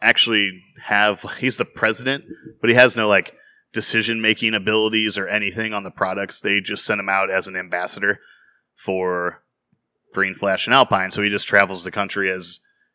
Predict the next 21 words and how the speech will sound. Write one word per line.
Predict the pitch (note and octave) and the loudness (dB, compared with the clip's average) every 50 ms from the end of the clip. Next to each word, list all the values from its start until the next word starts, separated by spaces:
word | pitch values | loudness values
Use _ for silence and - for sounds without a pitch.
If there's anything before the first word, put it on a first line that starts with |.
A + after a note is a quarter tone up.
| _ _ _ | _ _ _
you | - F#2+ | -10 -6
know, | F#2 F#2 | -6 -4
the | F2+ F#2+ | -4 -6
face | - - - G#2 G2+ G2 - | -6 -4 -4 -4 -2 -4 -4
of | G#2 F#2+ E2+ | -6 -8 -8
the | F#2+ | -2
business, | F#2 A#2 B2 A2 A2+ G#2+ G2+ G2+ F2+ - - - _ _ _ | 2 2 2 2 2 -2 -6 -6 -6 -6 -8 -10 _ _ _
uh, | G2 F#2 F2+ F2 F2 - | -10 -10 -8 -10 -10 -8
but | G#2 G2+ | -6 -4
he | A#2+ A2+ | 0 2
doesn't | A2+ G#2 F#2+ G#2 | 2 2 2 2
actually | G2+ G2 - - G2 | 0 2 0 -2 -4
get | F#2 G2 - | -4 -6 -6
to | - F#2 E2+ _ _ _ _ _ _ _ _ _ _ _ _ _ _ | -8 -12 -16 _ _ _ _ _ _ _ _ _ _ _ _ _ _
have | A2 G2 F#2 | -2 0 0
any | F#2 F2+ | -2 -6
say | - - - G#2 F#2+ F2+ | -8 -6 -4 -4 -6 -6
in | F2 | -8
any, | F2 E2+ D#2+ D2+ - - | -12 -16 -18 -20 -20 -20
anything. | F#2 F2+ E2+ - - - - _ _ _ _ _ _ _ _ _ _ _ - - _ _ - - _ _ - - - - - - _ _ _ - | -20 -20 -20 -20 -20 -20 -20 _ _ _ _ _ _ _ _ _ _ _ -20 -20 _ _ -20 -20 _ _ -20 -20 -20 -20 -20 -20 _ _ _ -6
Uh, | - F#2 F2 D2+ C#2 A#1+ | -4 -4 -4 -4 -6 -10